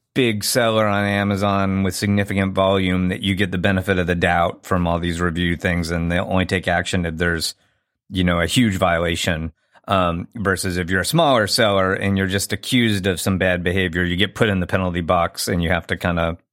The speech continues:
fight your way out. So, uh, don't, don't know what the truth is, but, uh, it certainly is interesting, and it certainly,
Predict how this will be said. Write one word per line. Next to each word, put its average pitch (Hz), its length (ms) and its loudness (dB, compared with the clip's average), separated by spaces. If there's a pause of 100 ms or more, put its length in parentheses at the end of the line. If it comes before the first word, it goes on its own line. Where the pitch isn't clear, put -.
fight 90 180 0
your 85 160 -6
way 80 180 -2
out. 80 320 -4
So, 85 320 -2 (500)
uh, 87 420 2 (380)
don't, 120 400 -2
don't 160 220 2
know 151 120 4
what 151 180 2
the 156 80 2
truth 156 300 0
is, 147 260 2
but, 120 260 0
uh, 110 300 4
it 127 60 -8
certainly 135 280 2
is 107 120 2
interesting, 107 500 0
and 98 80 0
it 107 80 -4
certainly, 101 680 0